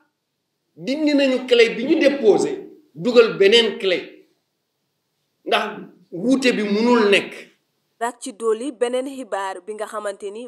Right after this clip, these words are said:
Speaker 2: barki démb lañ ko seetlu.
Speaker 1: Suñu cellule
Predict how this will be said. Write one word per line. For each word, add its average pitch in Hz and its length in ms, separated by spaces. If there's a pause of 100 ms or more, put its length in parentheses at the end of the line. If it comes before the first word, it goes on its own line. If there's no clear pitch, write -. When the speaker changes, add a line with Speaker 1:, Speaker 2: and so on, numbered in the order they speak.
(100)
Speaker 2:
barki 240 280
démb 180 300 (160)
lañ 208 240
ko 214 120
seetlu. 190 500 (160)
Speaker 1:
Suñu 254 260
cellule 247 420